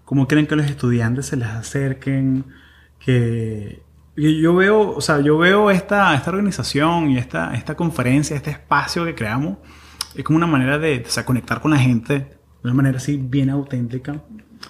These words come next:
Pero me da mucha curiosidad, o sea, ustedes que vienen a reclutar, que son profesionales,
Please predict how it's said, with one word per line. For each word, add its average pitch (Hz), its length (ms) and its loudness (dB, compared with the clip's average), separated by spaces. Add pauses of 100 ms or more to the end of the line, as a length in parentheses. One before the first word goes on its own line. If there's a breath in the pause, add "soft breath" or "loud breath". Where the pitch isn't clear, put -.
(440 loud breath)
Pero 147 260 4
me 147 120 4
da 147 100 2
mucha 170 280 0
curiosidad, 143 640 -2
o 135 40 -8
sea, 131 160 -4
ustedes 123 340 -4
que 165 140 -4
vienen 139 520 0
a 131 80 -6
reclutar, 123 800 -4
que 131 60 -6
son 113 160 -2
profesionales, 131 1300 -2